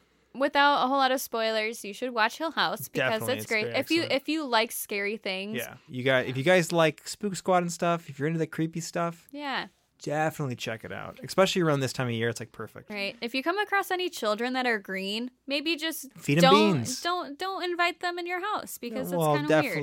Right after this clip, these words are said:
Speaker 1: weird.
Speaker 2: she should. You should feed 'em a lot of beans.
Speaker 1: <laughs> Um, we learned about the fourth state of water called tunneling.
Speaker 2: All those
Speaker 1: And
Speaker 2: balls going up hills and the peanut butter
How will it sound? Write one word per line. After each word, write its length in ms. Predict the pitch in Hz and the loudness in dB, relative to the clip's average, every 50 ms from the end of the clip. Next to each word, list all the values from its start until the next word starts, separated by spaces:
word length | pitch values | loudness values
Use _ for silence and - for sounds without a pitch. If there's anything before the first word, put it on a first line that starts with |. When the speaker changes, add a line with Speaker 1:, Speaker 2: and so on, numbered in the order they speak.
| 131 | -2
Speaker 1:
weird. 80 | 127 113 | -2 -4
Speaker 2:
she 260 | - - 131 127 123 | -6 -6 -6 -6 -6
should. 240 | 113 - - 123 113 110 | -6 -6 -6 -6 -6 -6
You 80 | 113 | -8
should 200 | 113 - - - | -10 -12 -14 -12
feed 120 | - 135 120 | -10 -10 -8
'em 60 | 110 | -6
a 60 | 107 | -4
lot 140 | 107 117 135 | -2 -2 -2
of 80 | 147 | 0
beans. 340 | 151 151 143 139 123 113 110 269 - - - 277 - - - 311 | 0 0 0 0 -2 -2 -4 -4 -6 -4 -6 -8 -6 -6 -6 -8
Speaker 1:
<laughs> 400 | - _ - - - - - _ | -8 _ -12 -20 -20 -20 -14 _
Um, 260 | - 233 240 247 247 247 | 0 2 2 2 2 0
we 120 | 247 240 | -2 -2
learned 200 | 247 269 277 277 | -2 -2 -2 -2
about 160 | 277 269 254 254 | -2 -4 -4 -4
the 80 | 254 | -6
fourth 480 | - - - - 254 220 233 254 269 - | -10 -10 -12 -8 -6 -2 -2 -2 -2 -4
state 460 | - - - - 220 240 240 247 - - | -6 -10 -6 -2 0 0 2 0 0 -2
of 340 | 214 196 185 185 185 - - | -2 -2 -2 -2 -4 -6 -6
water 540 | 196 202 - 330 381 392 294 233 262 339 - - | -2 0 0 0 2 0 0 0 -2 -4 -6 -8
called 260 | - - 240 220 214 226 - | -4 -2 0 0 0 -2 -8
tunneling. 760 | - - 214 285 359 415 427 381 262 214 196 208 240 302 339 - _ _ - - - - - - - - - | -8 -4 -4 -2 -2 -2 -4 -4 -2 -2 -2 -4 -4 -8 -10 -14 _ _ -20 -20 -20 -20 -20 -20 -20 -10 -2
Speaker 2:
All 100 | 139 - | 0 2
those 200 | 127 - 175 - | 4 4 2 2
Speaker 1:
And 80 | - | 4
Speaker 2:
balls 320 | - 139 139 151 156 156 151 | 6 8 10 10 8 8 6
going 140 | 156 156 | 4 4
up 100 | 156 151 | 4 4
hills 280 | 156 160 160 160 160 147 | 6 6 8 8 6 6
and 60 | 165 160 | 4 2
the 40 | 143 | 2
peanut 260 | - - 156 160 151 | 0 0 -2 0 2
butter 360 | 156 160 156 160 160 156 156 | 2 2 2 2 2 0 -2